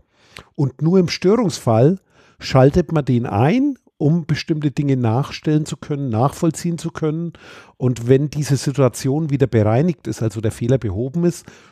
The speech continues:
stellt man es wieder zurück. Das wäre dann dieses datenschutzkonforme, so wenig Daten wie möglich oder nötig.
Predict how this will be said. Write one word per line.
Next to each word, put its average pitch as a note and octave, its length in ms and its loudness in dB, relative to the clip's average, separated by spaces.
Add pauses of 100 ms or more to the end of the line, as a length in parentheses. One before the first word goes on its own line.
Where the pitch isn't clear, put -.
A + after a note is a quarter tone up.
stellt - 460 2
man D3 160 4
es C#3 240 -4
wieder C3+ 220 2
zurück. B2 520 -2 (540)
Das B2+ 180 -6
wäre C3 140 2
dann C3+ 200 0
dieses C3+ 300 0
datenschutzkonforme, D3 1400 0
so A2 320 -6
wenig C3 460 0
Daten C3 760 0
wie A#2+ 420 -4 (600)
möglich A2 840 0 (100)
oder G#2+ 220 -2
nötig. G2+ 640 -6